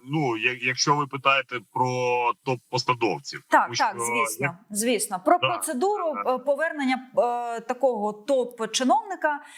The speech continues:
Speaker 2: е, на вашій згадці, який, який ви можете приклад згадати? Тому що ми зараз говоримо про проблематику, дуже багато проблематики насправді у цьому питанні, але все ж таки наприкінець нашої розмови хочеться якогось позитивного, знаєте,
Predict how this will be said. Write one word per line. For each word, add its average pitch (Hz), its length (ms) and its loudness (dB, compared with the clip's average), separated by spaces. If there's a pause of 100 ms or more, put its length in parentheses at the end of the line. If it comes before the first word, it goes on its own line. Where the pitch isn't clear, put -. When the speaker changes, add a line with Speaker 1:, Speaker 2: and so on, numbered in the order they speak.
(200)
Speaker 2:
е, 240 280 4
на 262 120 2
вашій 240 580 -2
згадці, 285 540 0
який, 233 760 -2
який 254 320 -2
ви 208 280 -2
можете 208 420 -4
приклад 294 380 2
згадати? 202 460 -4
Тому 247 180 2
що 262 120 0
ми 262 160 0
зараз 240 320 -2
говоримо 233 440 -2
про 240 200 -2
проблематику, 247 760 0 (280)
дуже 233 200 4
багато 240 420 0
проблематики 208 640 -2
насправді 196 480 0
у 190 100 -6
цьому 202 300 0
питанні, 285 420 2 (280)
але 226 160 6
все 247 180 0
ж 262 80 -10
таки 247 220 -4
наприкінець 233 720 0
нашої 226 320 0
розмови 277 400 2
хочеться 254 360 -2
якогось 233 440 -2
позитивного, 226 760 0
знаєте, 226 460 0